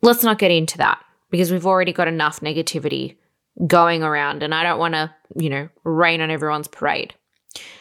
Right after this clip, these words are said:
But basically speaking, the economy is tanked, and it's going to be massively shit after this. And I'm really worried that people don't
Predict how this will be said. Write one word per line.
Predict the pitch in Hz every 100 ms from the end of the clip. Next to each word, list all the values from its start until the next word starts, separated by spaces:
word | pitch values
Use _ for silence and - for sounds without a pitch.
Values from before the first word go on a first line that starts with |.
| - _ _ _ _ _
But | - 202 -
basically | 208 226 233 247 233 240 240
speaking, | - - 160 160 147 147 156 - _ _ -
the | 180 180
economy | 175 180 175 175 175 -
is | 170 -
tanked, | - - 139 147 143 -
and | 165
it's | 156 -
going | 170 165 180
to | 180 196
be | 170 143 147 - - -
massively | 156 170 170 165 170 - 185 170 165 165 165
shit | - - - 147 - - - _ _ _ _ -
after | 147 135 - 151
this. | 117 175 - - - _ _ _ - - _ _ _ _ _ _ _ _ _ -
And | 185
I'm | 180 185
really | 185 185 196 202
worried | 180 165 165
that | 160 -
people | 165 165 165
don't | - 151 151